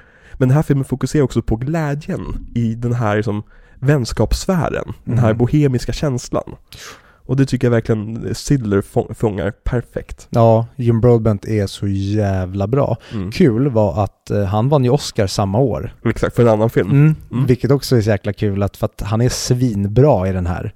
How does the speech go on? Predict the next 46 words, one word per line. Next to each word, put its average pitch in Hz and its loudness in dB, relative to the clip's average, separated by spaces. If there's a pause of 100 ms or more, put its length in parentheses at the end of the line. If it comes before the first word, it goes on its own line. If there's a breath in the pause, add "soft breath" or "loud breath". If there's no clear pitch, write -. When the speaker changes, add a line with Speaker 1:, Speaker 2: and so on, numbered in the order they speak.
(120)
Speaker 1:
Mm. 113 -6
Speaker 2:
Och 120 -2
så 113 0
här, 117 0
ja, 175 0
men 202 -2
fan, 175 -8
du 139 -4
blev 143 2
belönad 131 4
för - -4
någonting 110 0
annat, 131 -2
men 110 0
du 107 -2
var 104 0 (380)
typ, 131 -2 (600 loud breath)
kanske 110 -2
inte 113 -2
värd 120 2
en 101 -4
Oscar, 98 -2
men 101 0
du 98 -2
ska 98 -4
definitivt 101 -4
vara 104 -2
där 98 0
uppe 98 -4
som 98 -4
en 92 -4
bubblare 104 0
i 98 -2
nomineringarna 101 0
Speaker 1:
Mm. 107 -4 (220 loud breath)
Speaker 2:
för 101 -2
hans 98 -2
insats. 101 -4
För 107 -4
att - -4
han 117 0
är 120 2
så 117 -2
jäkla 104 -2
bra 127 2
som 95 -2